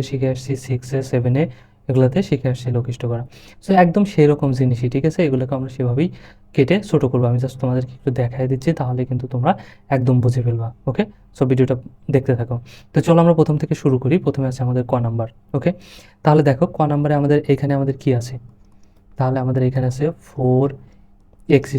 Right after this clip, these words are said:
স্কয়ার ওয়াই কিউব, আর আছে কি Z to the power five, আর আমাদের নিচে হর আছে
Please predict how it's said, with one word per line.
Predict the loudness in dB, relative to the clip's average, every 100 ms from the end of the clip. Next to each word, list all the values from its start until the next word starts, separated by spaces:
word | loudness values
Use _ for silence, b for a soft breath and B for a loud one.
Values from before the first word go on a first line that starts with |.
| -6
স্কয়ার | -4 -2 -2 -4 -8 -18 _ _ -4
ওয়াই | 0 2 0 -2
কিউব, | -2 -2 -4 -8 -20 -6 0
আর | 0
আছে | 0 -4
কি | 0 0 -2 -12 -16 -8 -6
Z | -4 -4
to | -2
the | -2 0
power | -2 -2 -4 -2
five, | 0 -2 -8 b b b b b 0
আর | 2 2
আমাদের | 2 0 -2
নিচে | -2 -2
হর | 0 0 0
আছে | -2